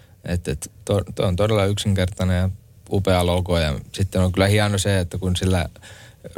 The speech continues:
Rogerilla tulee tuosta logosta, niin on se perfect slogan, niin tykkään siitä kyllä, että sehän kuvastaa häntä, niinku, urheilijana ja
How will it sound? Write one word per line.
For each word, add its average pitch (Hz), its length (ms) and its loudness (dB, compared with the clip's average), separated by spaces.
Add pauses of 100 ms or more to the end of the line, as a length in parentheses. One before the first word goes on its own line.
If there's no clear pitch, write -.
Rogerilla 101 760 2 (140)
tulee 104 200 2
tuosta 107 260 0
logosta, 117 460 0
niin 87 240 -4 (220)
on 92 180 -4
se 95 160 -2 (160)
perfect 95 400 0
slogan, 85 600 -2 (120)
niin 90 400 -2
tykkään 92 360 -2
siitä 95 280 0
kyllä, 82 340 -2
että 78 260 -6 (160)
sehän 90 260 0
kuvastaa 87 460 0
häntä, 87 300 2
niinku, 80 280 -2
urheilijana 78 600 -2
ja 78 240 0